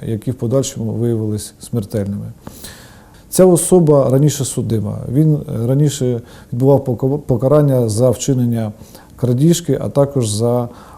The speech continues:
угон автотранспорту. Він працював, е, робітником на Ладижинській гес і проживав в даному гуртожитку.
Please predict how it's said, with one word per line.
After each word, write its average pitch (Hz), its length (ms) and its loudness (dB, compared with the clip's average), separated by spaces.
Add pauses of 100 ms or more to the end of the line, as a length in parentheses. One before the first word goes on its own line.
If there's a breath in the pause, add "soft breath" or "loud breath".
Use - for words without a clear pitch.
угон 127 380 -2
автотранспорту. 113 920 -6 (240 loud breath)
Він 135 140 2
працював, 127 720 0
е, - 40 -10 (420)
робітником 123 680 -2
на 120 100 0
Ладижинській 117 640 -2
гес 170 400 -2 (640 loud breath)
і 196 60 0
проживав 147 460 4
в 120 80 0
даному 127 380 0
гуртожитку. 110 720 -6